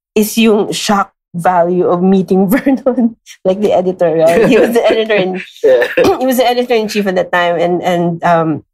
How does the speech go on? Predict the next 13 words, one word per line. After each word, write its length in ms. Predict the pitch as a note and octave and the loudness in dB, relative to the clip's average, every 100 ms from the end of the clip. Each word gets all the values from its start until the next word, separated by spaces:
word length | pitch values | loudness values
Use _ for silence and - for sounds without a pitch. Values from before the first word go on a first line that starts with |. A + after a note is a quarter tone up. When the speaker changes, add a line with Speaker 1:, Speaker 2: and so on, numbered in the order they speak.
| _ A3+ | _ 0
Speaker 1:
he 80 | |
was, 140 | A#3 A3+ | 0 2
like, 200 | A3+ - | -2 -2
out 180 | G3 G#3 | -2 0
of 140 | G#3 F#3+ | 0 0
this 160 | F#3+ | -2
world. 180 | F#3+ F#3 | 0 0
Like, 140 | G3+ G3+ - - | -2 -6 -12 -4
he's 220 | G#3+ G#3 | 0 0
not, 240 | A3+ A3 - | 2 0 0
he's 180 | G#3+ | -2
nothing 380 | G#3 G#3 G#3+ G#3 | 0 0 2 0
like 240 | F#3+ F#3 | 0 -2